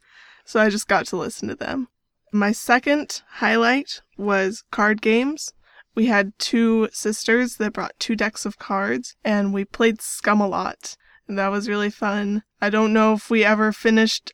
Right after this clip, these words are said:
a full game, but we had fun playing when we had time to. Number three was naps. Whenever we had time to nap, we would, because we were all super tired at the end of the day.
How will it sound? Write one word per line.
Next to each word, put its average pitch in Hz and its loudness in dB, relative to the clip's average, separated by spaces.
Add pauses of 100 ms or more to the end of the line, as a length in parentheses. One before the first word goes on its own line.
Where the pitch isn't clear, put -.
a 208 -6
full 233 4
game, 269 0 (200)
but 175 -4
we 208 0
had 202 2
fun 208 2
playing 196 0
when 196 0
we 202 2
had 220 -2
time 220 -2
to. 240 -4 (500)
Number 233 6
three 269 2
was 214 2
naps. - 0 (200)
Whenever 214 4
we 262 4
had 233 4
time 220 4
to 220 0
nap, 202 0 (200)
we 208 0
would, 196 -2
because 214 -2
we 214 0
were 202 0 (140)
all 208 2
super 214 -2
tired 202 -4
at 214 -8
the 240 -6
end 214 -2
of 196 -6
the 220 -8
day. 240 -6